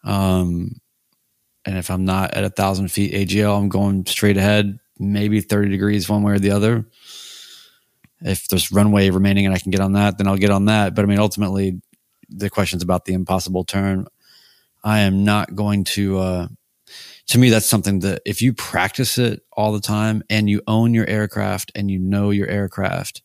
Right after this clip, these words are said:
then you might be able to get some tighter understanding of exactly what those parameters are. For me, it's a thousand feet, and it depends on what the wind's doing and other things.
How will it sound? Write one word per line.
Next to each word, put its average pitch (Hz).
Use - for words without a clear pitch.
then 107
you 104
might 101
be 104
able 98
to 95
get 98
some 92
tighter 104
understanding 104
of 92
exactly 98
what 95
those -
parameters 98
are. 107
For -
me, 110
it's -
a 101
thousand 101
feet, 101
and 95
it 87
depends 95
on 95
what 90
the 95
wind's 95
doing 95
and 90
other 92
things. 92